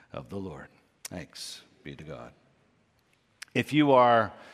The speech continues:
not new to us, you know that normally at this time of year, we take a couple of weeks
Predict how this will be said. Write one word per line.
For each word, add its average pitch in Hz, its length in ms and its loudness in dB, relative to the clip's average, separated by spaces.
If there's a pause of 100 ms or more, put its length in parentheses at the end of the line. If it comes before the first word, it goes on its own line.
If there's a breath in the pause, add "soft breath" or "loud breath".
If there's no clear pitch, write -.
(140 loud breath)
not 139 280 4
new 135 140 4
to 117 120 4
us, 113 220 0
you 127 100 2
know 120 180 4
that 117 100 0
normally 123 400 2
at 120 80 2
this 123 140 -4
time 120 220 0
of 113 80 -2
year, 110 280 0
we 113 120 -2
take 131 180 -2
a 123 60 -6
couple 147 340 -2
of 123 180 -6
weeks 117 640 -4